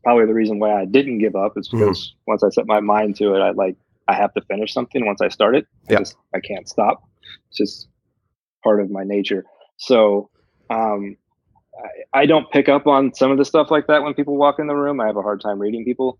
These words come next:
Speaker 2: Okay.
Speaker 1: But if I, you know, if I do notice somebody that is nervous or somebody else mentions it,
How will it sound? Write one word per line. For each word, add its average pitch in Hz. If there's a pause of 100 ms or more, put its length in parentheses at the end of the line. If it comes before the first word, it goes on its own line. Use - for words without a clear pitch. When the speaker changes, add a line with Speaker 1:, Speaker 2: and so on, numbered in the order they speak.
Speaker 2:
Okay. 120
Speaker 1:
But 117
if 131
I, 135
you 135
know, 117
if 113
I 127
do 143
notice 127
somebody 107
that 101 (380)
is 117
nervous 110
or 107
somebody 107
else 107
mentions 104
it, 107